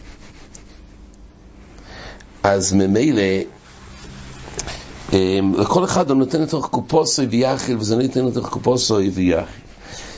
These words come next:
ואין חשש. זאת אומרת, פה הוא כתוב שאין בעיה.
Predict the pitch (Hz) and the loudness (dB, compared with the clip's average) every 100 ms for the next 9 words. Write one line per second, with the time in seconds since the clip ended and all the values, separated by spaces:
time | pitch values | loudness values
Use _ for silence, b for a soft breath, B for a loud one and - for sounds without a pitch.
0 | - - 123 165 190 160 135 - 104 90 | -6 0 2 2 2 2 0 2 0 0
1 | - - - - B B - - - - | -4 -4 -6 -12 B B -18 -18 -8 0
2 | 110 113 - 135 147 - 117 107 156 107 | 2 2 0 0 0 0 0 2 2 2
3 | 104 - - 139 104 104 104 - | 0 2 2 4 4 4 2 0